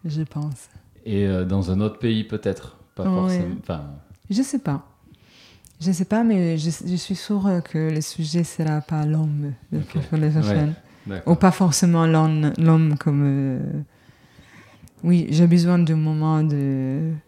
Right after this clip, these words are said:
Speaker 2: De nature, ouais.
Speaker 1: Ouais,
Speaker 2: Ok.
Speaker 1: autour de ce thème.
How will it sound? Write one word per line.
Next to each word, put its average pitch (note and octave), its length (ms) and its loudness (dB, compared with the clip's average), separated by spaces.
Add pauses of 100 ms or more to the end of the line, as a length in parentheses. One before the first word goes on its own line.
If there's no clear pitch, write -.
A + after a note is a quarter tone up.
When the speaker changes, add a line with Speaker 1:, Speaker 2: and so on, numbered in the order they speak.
(240)
Speaker 2:
De F#2+ 140 -4
nature, E2+ 360 -6 (140)
ouais. F3 80 -2
Speaker 1:
Ouais, D#3+ 260 -2 (460)
Speaker 2:
Ok. - 60 -4
Speaker 1:
autour F3+ 300 0
de D#3+ 60 -2
ce - 120 -6
thème. C#3 360 -6